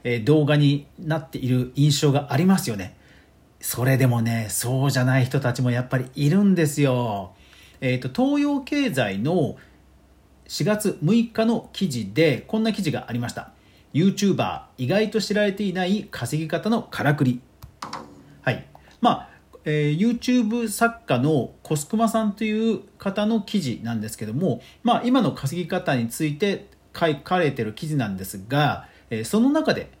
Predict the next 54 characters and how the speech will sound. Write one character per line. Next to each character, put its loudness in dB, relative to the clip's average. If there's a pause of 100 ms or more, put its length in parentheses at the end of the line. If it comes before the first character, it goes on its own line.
な -2
ん -4
と -8
お -4
二 -2
人、 -4
え -4
ー、 -4
そ -6
の -2
中 0
で、 0
え 0
ー、 -2
お 0
二 -2
人 0
の -4
YouTuber -2
が 2
紹 -6
介 0
さ -4
れ -2
て -6
い -4
ま -8
す。 -20 (180)
と -2
い 2
う 2
の 2
も、 0 (400)
ま -2
あ、 0
と -2
に 0
か 2
く -2
今、 0 (220)
あ -8
の、 -8
稼 -8
ぎ -6
方 -4
が -4
多 -6
様 0
化 -2
し -6
て -6
る 0
中 0 (160)
で、 4